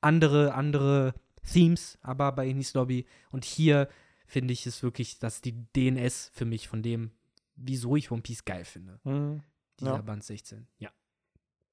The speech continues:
Speaker 2: Und wie schon gesagt, das, was wir äußern, Kritik auf sehr, sehr hohem Niveau.
Speaker 1: Ja,
Speaker 2: Die
Speaker 1: klar.
Speaker 2: ganzen Arcs, alle überragend.
Speaker 1: Alle
Speaker 2: Wirklich
Speaker 1: super.
Speaker 2: alle überragend. Aber es ist halt nochmal dieses Fünkchen von,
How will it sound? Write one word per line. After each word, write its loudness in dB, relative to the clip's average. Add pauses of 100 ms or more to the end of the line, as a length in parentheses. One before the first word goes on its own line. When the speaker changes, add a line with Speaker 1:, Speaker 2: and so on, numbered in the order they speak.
Speaker 2:
Und -4
wie 2
schon -2
gesagt, -6
das, -2
was -4
wir -4
äußern, -6
Kritik -6
auf -8
sehr, -6
sehr -8
hohem -4
Niveau. -6 (200)
Speaker 1:
Ja, -4
Speaker 2:
Die -8
Speaker 1:
klar. 6
Speaker 2:
ganzen 0
Arcs, 2
alle 4
überragend. 0
Speaker 1:
Alle -4
Speaker 2:
Wirklich 2
Speaker 1:
super. -8
Speaker 2:
alle 8
überragend. 4 (560)
Aber 8
es 4
ist 0
halt 4
nochmal -2
dieses -6 (180)
Fünkchen 6
von, 0